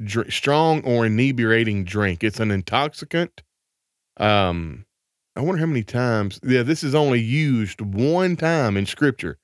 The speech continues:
Uh, sikara, si-, sikara. And it's of Hebrew origin from, uh, shakar.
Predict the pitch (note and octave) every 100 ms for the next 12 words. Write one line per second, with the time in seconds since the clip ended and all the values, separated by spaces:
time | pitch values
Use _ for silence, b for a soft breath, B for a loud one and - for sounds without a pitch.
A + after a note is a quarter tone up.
0 | _ _ _ - G2 F#2 F#2 F#2 _ _
1 | _ _ _ _ _ _ - - - D3
2 | - C3 A#2 D#2+ D#2+ - _ - - C#3
3 | - - - - A2+ F#2 D#2+ E2 _ _
4 | _ _ _ _ _ _ _ - A#2 A2+
5 | A2 G#2+ G2+ G2+ - A#2+ A2 A#2+ G#2 C#3+
6 | G3 D#3+ D3 C3+ A#2 F#3 E3+ A2 F2+ G2
7 | C3 - _ _ _ _ _ _ - -
8 | C3 A#2+ A#2 A2+ G#2+ G2 F2+ E2+ - B2
9 | - D#3+ C3+ D#2+ C2